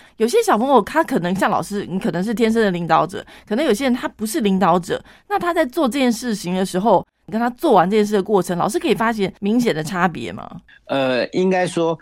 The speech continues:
Speaker 2: 很少人是天生领导者，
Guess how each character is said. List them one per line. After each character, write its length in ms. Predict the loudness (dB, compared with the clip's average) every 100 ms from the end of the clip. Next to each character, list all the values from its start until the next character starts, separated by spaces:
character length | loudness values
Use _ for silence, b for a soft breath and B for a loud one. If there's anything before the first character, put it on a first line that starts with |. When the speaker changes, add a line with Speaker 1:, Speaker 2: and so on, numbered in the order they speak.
| -12
Speaker 2:
很 340 | -6 -4 -4
少 300 | -2 -4 -4
人 400 | -8 -10 -10 -10
是 220 | -8 -10
天 280 | -8 -4 -4
生 220 | -2 -2
领 140 | -4 -4
导 200 | -6 -8
者， 220 | -10 -12